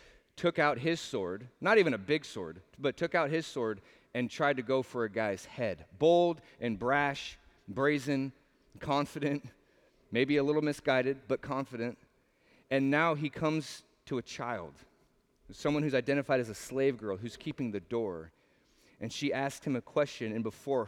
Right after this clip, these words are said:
her, he fails and denies knowing Jesus. And I think that if we take the time to just think, if we, if we think about what's actually happening here, I don't, I don't believe that it's so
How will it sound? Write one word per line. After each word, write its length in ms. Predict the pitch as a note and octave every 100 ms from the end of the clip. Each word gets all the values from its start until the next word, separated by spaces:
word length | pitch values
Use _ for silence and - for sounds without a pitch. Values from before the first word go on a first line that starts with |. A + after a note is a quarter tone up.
| -
her, 420 | F#3+ D#3 A2+ G#2+ - _ _ -
he 120 | A#2
fails 540 | - G#2+ D#2+ - - _ _ _ _ _ _ _ _ _ -
and 100 | A#2
denies 420 | A#2 A#2 A2+ A2
knowing 260 | G#2 F#2+
Jesus. 440 | F2+ F2+ C#2+ - - _ - _ _ _ _ _ _ _ _ _ -
And 80 | B2
I 60 |
think 240 | B2+ E3+ E3
that 100 | C#3+
if 120 | B2
we 80 | C3+
take 220 | F3 E3+
the 80 | E3
time 280 | D#3+ D3 B2+
to 80 |
just 180 | A#2+ A#2+
think, 400 | - - E3+ D#3+ D3
if 160 | B2+ B2+
we, 140 | A#2
if 180 | C3 -
we 80 | A#2
think 360 | - - E3+ E3+
about 360 | C#3 C3 A2+ -
what's 280 | A#2+ C3+ - -
actually 420 | B2 B2+ - A#2
happening 500 | A2+ A#2 A2+ A#2+ A2
here, 160 | G#2+ G#2+
I 100 | G2+
don't, 380 | F#2 B2+ B2+ - _
I 120 | A2 G#2+
don't 320 | B2 C3 A2+
believe 440 | A2+ A2+ A2+ F#2
that 120 | G#2
it's 160 | G2+ -
so 280 | - B2